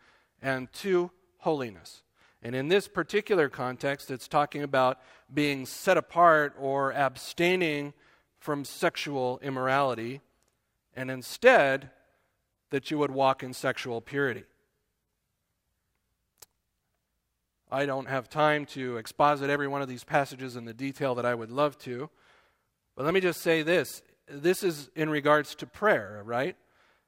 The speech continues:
Pray for God's moral will to prevail. So how do you pray in this way? Well, pray that God would restrain your flesh and keep you from sinning in this way. Pray for his,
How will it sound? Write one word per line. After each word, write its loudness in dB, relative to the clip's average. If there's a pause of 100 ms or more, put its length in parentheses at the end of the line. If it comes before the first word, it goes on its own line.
(240)
Pray 6 (480)
for -4
God's 4
moral 2
will 0
to -10
prevail. 0
So -10
how 4
do -6
you -2
pray 0 (180)
in -8
this -12
way? -2
Well, -8 (380)
pray 2
that -6
God 6
would -2
restrain -2
your -2
flesh -2
and -10
keep -6
you -10
from -12
sinning -6
in -16
this -20
way. -14 (1400)
Pray 4
for 0
his, -4